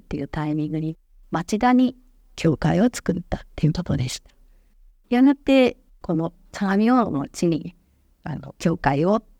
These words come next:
ていうことで求めたのが、私の記憶の最初にある木造の小さな平山教会になります。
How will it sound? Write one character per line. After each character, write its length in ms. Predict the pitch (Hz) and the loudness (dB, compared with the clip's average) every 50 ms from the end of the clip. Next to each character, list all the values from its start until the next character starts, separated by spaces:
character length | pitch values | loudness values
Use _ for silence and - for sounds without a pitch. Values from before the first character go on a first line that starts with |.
| _ _ _ | _ _ _
て 80 | - | -4
い 20 | 247 | -2
う 60 | 247 | 0
こ 100 | 247 247 | 2 2
と 80 | - | 4
で 120 | 277 254 208 | 4 4 4
求 280 | 185 175 165 - 165 | 0 0 0 0 -2
め 80 | 156 156 | -2 -2
た 140 | - - 151 | -4 -6 -4
の 140 | 196 220 254 | 0 4 6
が、 240 | 302 302 269 - - _ _ _ _ _ - _ | 6 6 6 2 -2 _ _ _ _ _ -18 _
私 300 | - - - 214 - 233 | -10 -4 -4 -2 0 0
の 80 | 240 226 | -2 -2
記 160 | - - 233 | -2 -2 -2
憶 160 | 233 - - | -2 0 2
の 120 | 269 294 | 2 2
最 200 | 285 - - 285 | 2 2 0 0
初 160 | 294 - 330 320 | 0 2 4 6
に 140 | 330 349 | 6 6
あ 100 | 370 359 | 6 4
る 240 | 294 - 170 185 _ _ - _ _ _ | 4 2 -2 -6 _ _ -20 _ _ _
木 200 | - 175 - - | -2 -2 0 0
造 160 | 143 - 151 151 | 0 2 0 0
の 80 | 151 | 0
小 260 | 156 _ - - 180 | -2 _ -2 0 0
さ 160 | 175 - - 147 | 0 0 -2 -2
な 160 | 147 - - - - - - _ - _ _ _ _ _ _ _ _ _ _ - _ _ | -2 -4 -4 -12 -20 -20 -20 _ -20 _ _ _ _ _ _ _ _ _ _ -20 _ _
平 240 | - 165 151 156 | -2 2 2 2
山 240 | 156 - - 175 170 | 2 2 -2 -2 -2
教 160 | - - 180 | -4 -6 -10
会 80 | 170 175 _ _ _ _ _ _ _ _ _ | -10 -10 _ _ _ _ _ _ _ _ _
に 140 | 190 175 170 | -2 -2 0
な 140 | 165 151 | 0 -2
り 100 | - 156 | -2 -4
ま 140 | 147 160 151 | -4 -4 -6
す。 200 | - - - 104 | -6 -8 -14 -14